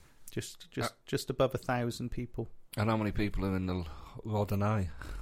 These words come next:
Speaker 1: Ten thousand.
Speaker 2: And how many people are in Loddon?
Speaker 1: Oh, there's a question. I haven't done my pop-, I haven't looked at my Doomsday record on that one.
Speaker 2: You need an Alexa in here so we can ask questions. We
Speaker 1: Mm.
Speaker 2: could, like, we could be like Joe Rogan with the f-, guy doing the facts, except we'll just have Alexa.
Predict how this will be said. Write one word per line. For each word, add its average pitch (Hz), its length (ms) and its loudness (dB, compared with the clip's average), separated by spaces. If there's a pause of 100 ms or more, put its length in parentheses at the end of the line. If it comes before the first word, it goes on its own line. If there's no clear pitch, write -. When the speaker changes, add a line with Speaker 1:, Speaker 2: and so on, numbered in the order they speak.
(800)
Speaker 1:
Ten 147 320 6
thousand. 104 640 0 (680)
Speaker 2:
And 87 100 2
how 92 60 8
many 95 140 6
people 90 260 4
are 90 80 4
in 92 80 4
Loddon? 98 300 2 (1160)
Speaker 1:
Oh, 117 280 4
there's 127 160 4
a 120 60 0
question. 113 480 0 (100)
I 117 40 -2
haven't 123 140 0
done 127 140 4
my 123 60 4
pop-, - 280 0
I 127 60 4
haven't 131 180 4
looked 123 200 -2
at 117 60 0
my 123 60 4
Doomsday 117 560 4
record 107 380 0
on 110 140 2
that 104 140 2
one. 110 200 2
Speaker 2:
You 95 80 0
need 107 180 2
an 82 140 -4
Alexa 87 420 -4
in 69 60 -8
here 76 120 -6
so 92 140 -8
we 90 80 -6
can 85 160 -8
ask 92 180 -8
questions. 87 500 -8 (200)
We 135 180 2
Speaker 1:
Mm. 139 60 2
Speaker 2:
could, 98 120 2
like, 98 340 0
we 98 100 -6
could 95 140 -4
be 95 100 0
like 92 200 0
Joe 107 200 2
Rogan 87 540 0 (380)
with 85 140 -4
the 95 80 0
f-, 87 160 -6
guy 95 220 2
doing 87 220 -2
the 85 80 -4
facts, - 360 -4
except - 360 -4
we'll 85 100 -4
just 80 220 -8
have 82 120 -2
Alexa. 82 500 -4